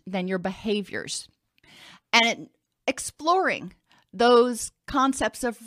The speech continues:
of rejection, recognizing that a lot of times when people don't like you,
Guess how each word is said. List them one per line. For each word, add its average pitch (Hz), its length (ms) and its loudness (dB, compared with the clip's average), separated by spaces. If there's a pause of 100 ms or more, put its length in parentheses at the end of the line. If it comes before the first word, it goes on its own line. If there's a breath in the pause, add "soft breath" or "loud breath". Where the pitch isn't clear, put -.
(140)
of 214 180 -2
rejection, 214 680 -2
recognizing 254 920 -4 (320 loud breath)
that 262 120 0
a 269 60 0
lot 254 280 6
of 302 120 -6
times 254 360 -2
when 247 160 -2
people 277 420 -2
don't 196 420 -4
like 156 320 -4
you, 170 240 -4